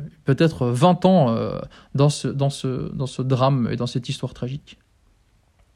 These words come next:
Donc voilà, vous avez en gros les, les différents éléments autour de, de cette histoire incroyable. Et, euh, pourquoi est-ce que je vous raconte tout ça ? Parce que je pense, j'estime qu'il y a des leçons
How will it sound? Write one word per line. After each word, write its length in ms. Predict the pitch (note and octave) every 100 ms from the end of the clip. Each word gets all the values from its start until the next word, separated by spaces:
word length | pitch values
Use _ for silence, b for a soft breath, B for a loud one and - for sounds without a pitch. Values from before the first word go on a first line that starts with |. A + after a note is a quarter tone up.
| _ - B B B
Donc 80 | F3+
voilà, 180 | C4+ G#3
vous 140 | F3+
avez 100 | E3+
en 120 | E3+
gros 180 | E3 F3+
les, 180 | F#3+ D3
les 140 | C#3
différents 360 | C#3 E3 G#3+ G#3
éléments 540 | D3 F#3+ F3 D3 F3
autour 260 | D3+ C3 D#3
de, 200 | C#3+ C3+
de 120 | B2+
cette 160 | B2+ -
histoire 260 | C#3+ D#3+
incroyable. 600 | B2+ A#2 A#2 A#2 F3 C#3+ - b b b b b b b -
Et, 160 | D3
euh, 60 | D3+
pourquoi 280 | C#3+ F3 A#3+
est-ce 100 | A#3
que 120 | F#3
je 80 | D3
vous 120 | D3
raconte 300 | D3 C#3+ D3+
tout 80 | D3+
ça ? 140 | A#3+
Parce 160 | A3 -
que 80 | D#3
je 120 | D#3
pense, 360 | D#3 F3+ A3
j'estime 420 | C3+ C3+ - G#3+ A3
qu'il 160 | D#3
y 80 | C#3+
a 60 | C#3
des 100 | D3
leçons 420 | D#3+ - G#3